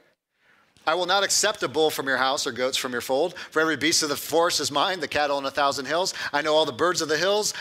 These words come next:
and all that moves in the field is mine. If I were hungry, I would not tell you, for the world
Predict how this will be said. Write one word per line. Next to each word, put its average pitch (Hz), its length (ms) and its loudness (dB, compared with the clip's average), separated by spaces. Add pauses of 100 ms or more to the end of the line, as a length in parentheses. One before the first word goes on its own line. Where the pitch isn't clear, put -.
and 139 100 0
all 147 140 4
that 151 140 0
moves 156 280 0
in 160 100 -4
the 143 60 -4
field 165 300 0
is 139 100 -4
mine. 185 360 0 (180)
If - 80 0
I 165 100 4
were 139 60 2
hungry, 214 380 2
I 180 40 4
would 139 140 -2
not 135 160 0
tell 196 180 2
you, 214 140 -2
for 160 140 -4
the 135 80 -2
world 170 440 2